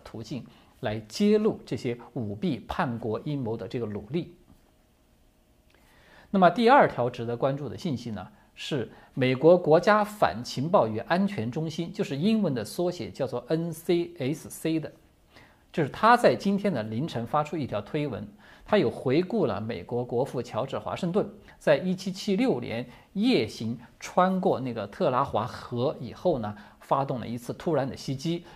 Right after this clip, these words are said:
并且击败了黑森州的军队，哎，也同时也俘获了大量的敌军。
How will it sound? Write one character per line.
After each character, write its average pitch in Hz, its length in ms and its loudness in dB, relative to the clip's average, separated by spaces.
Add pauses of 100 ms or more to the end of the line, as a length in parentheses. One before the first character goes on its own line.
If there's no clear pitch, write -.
(120)
并 156 120 -2
且 107 180 -4
击 190 300 -2
败 190 220 4
了 - 140 -8
黑 170 240 2
森 170 340 -4
州 185 220 0
的 - 160 -8
军 156 200 0
队， 160 220 0 (280)
哎， 127 80 -2
也 127 200 -2
同 131 180 -4
时 139 140 -6
也 101 140 -2
俘 165 260 -4
获 151 260 0
了 69 160 -4
大 120 200 -2
量 98 180 -6
的 101 60 -8
敌 101 180 -8
军。 139 260 -4